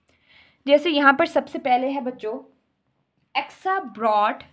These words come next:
dash apple dash orange and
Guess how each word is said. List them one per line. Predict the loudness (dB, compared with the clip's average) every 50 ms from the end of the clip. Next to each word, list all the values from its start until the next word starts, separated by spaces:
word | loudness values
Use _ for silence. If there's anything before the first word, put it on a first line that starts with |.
| _ -18 -10 -2
dash | 2 4 6 6 6 4 2 0 -4 -6 -2 2 2 2 2
apple | 0 -2 -2 -2 -2 -2 -4 -10 -18 -20 _ _ _ _ _ 0
dash | 4 6 6 6 6 4 2
orange | 0 2 4 4 4 4 2 -2 -4 -6 -4 -4
and | -4